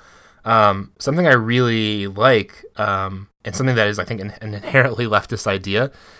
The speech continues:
is that, like, uh, normal people, uh, are actually smart <laughs> and, like, <laughs> want, want what is good for them. <laughs> Like, uh, kind of a, a wild idea, uh,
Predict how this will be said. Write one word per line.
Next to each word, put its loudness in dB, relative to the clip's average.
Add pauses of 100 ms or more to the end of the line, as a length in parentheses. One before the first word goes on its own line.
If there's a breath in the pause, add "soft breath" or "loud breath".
(140)
is -4
that, 0
like, -2
uh, -4 (420)
normal -4
people, -2 (240)
uh, 2
are -2
actually -2
smart 0 (180)
<laughs> -18
and, 8
like, 10
<laughs> -
want, -2
want 2
what 0
is -4
good -6
for -6
them. 6
<laughs> -12
Like, -2
uh, 0
kind 2
of 0
a, 4
a 0
wild 2
idea, -2 (160)
uh, 0